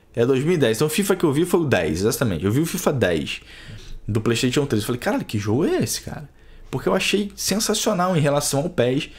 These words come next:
que eu já tinha desistido. Meu primo falou, "O fifa dez." Eu falei assim, "Caralho, mas mudou pra caralho." Ele, "Pô, esse aqui tá muito bom, tá muito melhor que o Pro Evolution." Eu falei, "Não, tá não, cara, impossível." Ele falou, "Joga aí." Peguei o controle e falei, "Caralho,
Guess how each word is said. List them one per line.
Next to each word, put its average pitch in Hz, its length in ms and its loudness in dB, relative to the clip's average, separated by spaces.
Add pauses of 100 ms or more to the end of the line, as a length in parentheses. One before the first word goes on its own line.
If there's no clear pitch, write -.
(320)
que - 80 2
eu 170 40 6
já 170 40 2
tinha 175 160 0
desistido. 202 600 2 (360)
Meu 185 140 2
primo 196 160 4
falou, 196 200 4
"O 180 40 2
fifa 180 260 2
dez." 175 520 2 (680)
Eu - 120 -2
falei 202 180 2
assim, 208 220 0
"Caralho, 247 600 0
mas 220 140 2
mudou 196 300 2
pra 247 120 -2
caralho." 233 460 2
Ele, 165 80 2
"Pô, - 240 2
esse 226 140 2
aqui 220 100 -2
tá 220 120 2
muito 214 220 0
bom, 208 220 2
tá 165 120 4
muito 208 220 0
melhor 190 260 2
que 190 60 2
o - 40 -2
Pro 175 160 2
Evolution." 170 580 2 (380)
Eu 113 80 -4
falei, 117 180 2
"Não, 90 240 0
tá 85 160 -4
não, 82 240 -4
cara, 73 200 -8
impossível." 117 580 -2 (500)
Ele 101 100 2
falou, 123 180 2
"Joga 131 260 0
aí." 156 100 2
Peguei 120 280 0
o - 40 -4
controle 139 320 0
e - 40 -8
falei, 143 140 -6
"Caralho, 160 440 -8